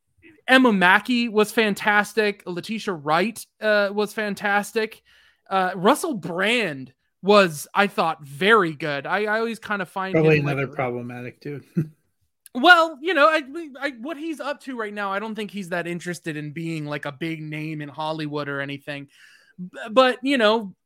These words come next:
Speaker 1: to get to just play this character and stick to it and to watch him pull that off, it was successful, I thought. And it wasn't, like, jarring to me to see him.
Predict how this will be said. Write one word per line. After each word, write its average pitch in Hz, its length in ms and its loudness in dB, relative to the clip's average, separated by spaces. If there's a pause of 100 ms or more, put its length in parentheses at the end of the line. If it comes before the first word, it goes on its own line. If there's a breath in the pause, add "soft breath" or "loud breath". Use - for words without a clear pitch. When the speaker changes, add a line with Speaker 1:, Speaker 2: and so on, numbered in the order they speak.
(720)
Speaker 1:
to 285 100 0
get 302 200 -2
to 302 60 -4
just 247 260 -6
play 220 280 -2
this 165 300 -6
character 180 480 -4
and 156 120 -6
stick - 360 -8
to 190 120 -2
it 190 120 -6
and 185 100 -10
to 160 80 -12
watch 165 260 -4
him 165 160 -8
pull 175 240 -8
that 160 220 2
off, 151 380 -2
it 240 80 -10
was 269 200 -10
successful, - 680 -4
I 135 100 -4
thought. 143 340 -4
And 214 300 -4 (420 soft breath)
it 240 100 6
wasn't, 277 320 2
like, 208 220 0
jarring 214 760 0
to 196 120 -10
me 170 260 -6
to 151 120 -14
see 190 340 -8
him. 165 500 -6